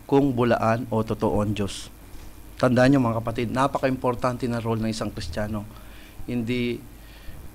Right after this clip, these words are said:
pwede, pwede niyo siyang italo sa kaso.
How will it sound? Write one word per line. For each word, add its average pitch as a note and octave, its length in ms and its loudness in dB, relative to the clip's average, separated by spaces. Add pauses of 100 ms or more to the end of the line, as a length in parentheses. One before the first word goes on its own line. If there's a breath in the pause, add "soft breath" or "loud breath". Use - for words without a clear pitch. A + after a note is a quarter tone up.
(460)
pwede, C#3 400 6 (160)
pwede C3+ 240 4
niyo B2 240 0
siyang A#2+ 240 -2 (160)
italo C3 480 4
sa - 160 -2
kaso. G#2 320 -2